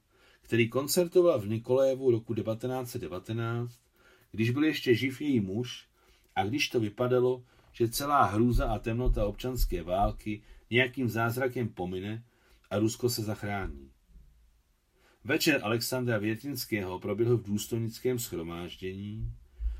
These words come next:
kde se kdysi představení účastnila Marusia,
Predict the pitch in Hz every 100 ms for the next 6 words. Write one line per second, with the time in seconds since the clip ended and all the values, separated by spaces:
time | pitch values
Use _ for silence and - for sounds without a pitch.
0 | - - - - 101 151 - 147 110 120
1 | 143 120 117 - 123 123 120 107 - 117
2 | - 123 98 87 87 - 101 104